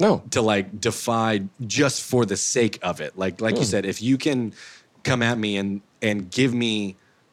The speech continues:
Speaker 2: an actual conversation and an actual point that makes logical sense, like, I'm not just gonna throw you out and, like, disregard anything you have to say. Like,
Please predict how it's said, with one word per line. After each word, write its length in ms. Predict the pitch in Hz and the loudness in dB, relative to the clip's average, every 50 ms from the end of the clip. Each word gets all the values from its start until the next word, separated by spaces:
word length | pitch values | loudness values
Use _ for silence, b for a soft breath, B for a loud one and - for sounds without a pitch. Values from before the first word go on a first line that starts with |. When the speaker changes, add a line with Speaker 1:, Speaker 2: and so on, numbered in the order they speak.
| _ _ _ _ | _ _ _ _
Speaker 2:
an 140 | - 110 113 - - | -4 -4 -4 -2 -2
actual 560 | 113 117 113 - - - 120 113 110 104 104 - _ _ _ | -2 0 0 -2 -2 -2 0 0 0 -2 -4 -10 _ _ _
conversation 680 | - 127 117 110 101 - - 107 104 98 - 98 95 | 0 0 0 0 0 0 2 2 2 0 -2 -4 -4
and 120 | 95 95 98 | -2 -2 -2
an 100 | 101 104 | -2 0
actual 520 | 104 107 104 - - 113 104 101 98 95 b b b b b _ _ _ _ _ - - | 0 0 0 -2 -2 -4 -4 -4 -4 -6 b b b b b _ _ _ _ _ -10 -8
point 360 | - - - 139 123 110 107 - | -4 -2 0 2 2 0 0 0
that 140 | 107 107 107 | 0 0 2
makes 240 | 107 110 101 - - | 0 0 0 0 0
logical 500 | 101 104 107 110 104 101 95 - 107 92 | 0 2 2 0 -2 -4 -6 -6 -6 -6
sense, 400 | - - 135 135 120 104 - - | -2 -2 0 0 0 0 0 -2
like, 180 | 101 95 B B B B - | -2 -2 B B B B -2
I'm 80 | 120 | 0
not 60 | 139 143 | 2 2
just 140 | 127 - - | 2 0 0
gonna 220 | 127 113 104 98 - _ _ - | 0 0 0 -2 -4 _ _ -14
throw 320 | - - - 120 120 120 | -12 -6 0 2 4 4
you 140 | 117 110 104 | 4 4 4
out 300 | 107 107 98 92 95 - - | 4 4 2 0 -2 -2 -2
and, 240 | 107 104 104 104 101 | -2 -2 0 0 0
like, 260 | 98 95 95 98 92 | 0 0 0 -2 -2
disregard 560 | 110 117 - - 107 95 95 104 101 101 95 | -2 -2 0 0 -2 0 2 2 2 4 2
anything 320 | 101 101 98 92 - 101 98 | 2 0 0 -2 -2 -2 -2
you 100 | 95 98 | -2 -2
have 120 | 95 92 - | -4 -4 -6
to 80 | - | -6
say. 160 | - - 113 | -4 -2 0
Like, 180 | 101 92 90 | 0 -2 -4